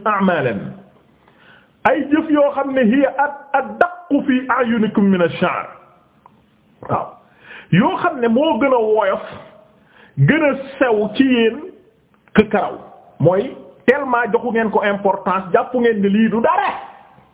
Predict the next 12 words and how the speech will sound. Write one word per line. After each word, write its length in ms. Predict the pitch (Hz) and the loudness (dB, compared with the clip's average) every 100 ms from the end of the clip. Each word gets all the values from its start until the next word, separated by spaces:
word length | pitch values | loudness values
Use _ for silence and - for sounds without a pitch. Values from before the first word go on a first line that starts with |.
| _ _ _ _ - | _ _ _ _ 0
Gis 180 | 156 294 | 2 2
naa 180 | 339 330 | 0 -2
ne 80 | 311 | 0
ngeen 220 | 320 320 | 0 0
di 80 | 302 | 0
jëf 200 | 294 262 | 0 0
ay 100 | 285 | 0
mbir 220 | 285 320 330 | 2 2 2
yoo 160 | 285 - | 0 0
xam 160 | 240 202 | -4 -4
ne, 80 | 240 - - - _ _ _ _ _ | -8 -12 -20 -20 _ _ _ _ _
mais 520 | 196 359 330 294 233 | 2 4 2 2 0